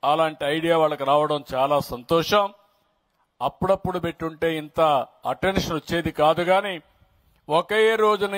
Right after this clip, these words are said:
ఇన్ని స్కూల్స్లో పెట్టి దగ్గర దగ్గర కోటి ఇరవై లక్షల మంది భాగస్వాములు కావడం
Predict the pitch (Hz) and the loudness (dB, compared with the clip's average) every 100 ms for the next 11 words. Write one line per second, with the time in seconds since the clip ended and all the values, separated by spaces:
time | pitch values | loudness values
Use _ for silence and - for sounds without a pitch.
0 | 196 185 180 - 175 185 190 190 185 190 | -8 -6 -8 -2 -2 0 2 2 2 -2
1 | 220 208 156 _ _ _ _ _ _ _ | -2 -2 -4 _ _ _ _ _ _ _
2 | _ _ _ _ _ _ 165 214 202 202 | _ _ _ _ _ _ -2 0 -2 0
3 | 214 208 202 202 202 202 196 190 185 180 | 0 0 0 0 0 -2 0 0 2 2
4 | 170 165 - 156 160 190 165 156 170 175 | 0 -4 -4 -4 -2 -2 2 0 0 -4
5 | 180 165 160 151 180 190 208 | -2 -2 0 2 2 2 0